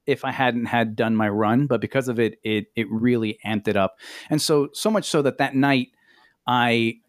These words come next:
I couldn't go to sleep because I was so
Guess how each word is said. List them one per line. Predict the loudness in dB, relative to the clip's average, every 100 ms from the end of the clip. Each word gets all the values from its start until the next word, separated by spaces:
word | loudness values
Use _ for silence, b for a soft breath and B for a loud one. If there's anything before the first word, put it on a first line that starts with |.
| _ _
I | -4
couldn't | -2 0 0 0 0
go | 0
to |
sleep | 0 -2 0 -2 -2
because | -4 -4 0
I | 0
was | 2 2 0 -4 _ -18
so | -12 -8 -6 -4 0 2 4 2 2 -2